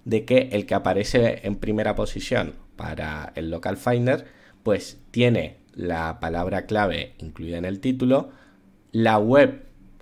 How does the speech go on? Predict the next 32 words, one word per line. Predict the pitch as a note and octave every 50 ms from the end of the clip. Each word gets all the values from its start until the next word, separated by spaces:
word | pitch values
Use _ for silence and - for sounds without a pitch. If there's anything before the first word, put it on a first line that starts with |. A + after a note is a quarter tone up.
| - _ _
eh, | - G2+ G2 G2+ - F2 F2+ F2+ E2+ E2+
que | - G2
tiene | F#2 - G#2 G#2 G#2+ G#2+
enlazada, | G#2+ G2+ G2 F#2+ - - A#2+ A2+ G2+ E2+ D#2 D2+ - - - - - -
eh, | - E2 D2+ D2+
como, | _ - D#2+ D#2+ D#2 D#2 D#2 D#2 D#2 D2+ D2+ D2 D2 D#2 D2+ D2+ - _ -
eh, | - D#2+ D#2 D#2+ E2
U | E2+ F2
R | F2+ F2+ - F#2 F#2
L | F#2+ F#2+
del | F#2 F#2 F#2 F2 E2+
sitio, | - B2+ B2+ B2 B2+ C#3 F3 - - - - - _ _ _ _
tiene | A2+ A2 G#2+ G#2+ F#2+ D#2 D#2 - - -
más | - F#2 F#2 F#2+ F#2+ - -
autoridad | G2+ G2 - G2+ F#2+ G2+ G2+ G2+ G2+
de | G2+ G2
dominio, | G2 G2 G#2 A#2 C3 C3 C3+ C#3 E3+ A#3+ - - - - - - - - - - - - - _ _ _ _ _ - - _ _ _ _ _
y | - D#3 F#3 F#3+ F3 - - -
la | B2 A#2 A2+ A2+ A2 G#2+ -
que | A2+ A2
eligió | G#2+ G2+ G2+ G2+ - - - B2+ C3 C#3
Bart | C#3 D3+ D#3+ E3+ - - - - - - - - - - - -
lo | A2+ A2+ A2+ -
que | - -
tiene | - B2+ C3+ D3+ D#3 D3+ - -
es | - B2 C#3+ - - - - - _ _ _ _
más | G2 G2 G2 G#2 A#2 C3+ C#3+ C#3+ - - - - - -
reseñas | - G2+ G2 - - C3 C#3 D3+ E3 F3 G3+ G#3 - - _ _
y | A2+ A2+
una | A#2+ C3 C#3
mejor | C3 B2 A2+ - - C3 B2+ -
puntuación. | - D3 D3 C3+ - - F2 D#2 - - - E2 - -